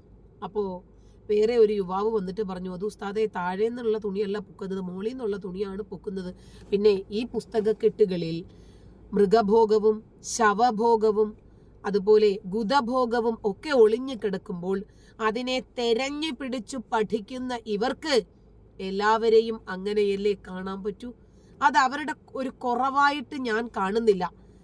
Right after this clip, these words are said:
അപ്പോ അങ്ങനെ ആണെങ്കിൽ പോലും സ്ത്രീകളെയാണ് കാണുന്നതെങ്കിൽ എന്തിന് അഞ്ചു വയസ്സുള്ള പെൺകുഞ്ഞുങ്ങളെ പോലും വെറുതെ വിടാത്ത ഈ കാമഭ്രാന്തന്മാർ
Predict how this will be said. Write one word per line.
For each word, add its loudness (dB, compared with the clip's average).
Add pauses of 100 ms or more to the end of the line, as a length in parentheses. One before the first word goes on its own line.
(300)
അപ്പോ 2 (760)
അങ്ങനെ 2 (120)
ആണെങ്കിൽ -2
പോലും -4 (220)
സ്ത്രീകളെയാണ് 0
കാണുന്നതെങ്കിൽ 2
എന്തിന് -6
അഞ്ചു -8
വയസ്സുള്ള 0
പെൺകുഞ്ഞുങ്ങളെ -2
പോലും 2
വെറുതെ 0
വിടാത്ത 0
ഈ -4 (180)
കാമഭ്രാന്തന്മാർ -2